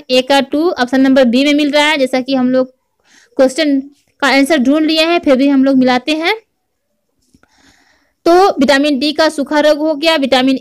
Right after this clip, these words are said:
ए का रतौंधी हो गया, विटामिन टू का खाज खुजली खारिज हो गया, सी का फोर, and विटामिन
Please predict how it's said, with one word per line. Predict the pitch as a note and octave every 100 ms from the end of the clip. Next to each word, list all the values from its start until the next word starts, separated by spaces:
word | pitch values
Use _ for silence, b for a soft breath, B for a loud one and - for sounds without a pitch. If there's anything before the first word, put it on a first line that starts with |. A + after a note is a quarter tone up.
| C#4+
ए | C#4
का | D4
रतौंधी | C4+ C4 B3+ C#4+
हो | D#4 D4+
गया, | D#4 D#4+
विटामिन | D4 B3+ C4+ C#4 E4 F4+ _ _ _ _ _ _ _ _ _ _
टू | F#4 G4
का | G4 F#3 - _ _ _ _ _ _ _ _
खाज | - D4+ D#4+ E4+
खुजली | E4 C4+ D#4+
खारिज | - C#4+ C#4 D4
हो | D4+
गया, | C4+ D4+ E4 G4 _ _ -
सी | C#4+
का | C#4+ D4+ D4+
फोर, | D4 D#4+ G4 - _ _ _ b b -
and | D#4 F4 G4+ _ _ _
विटामिन | A3+ C4 D4 D4+ F#4+ G#4+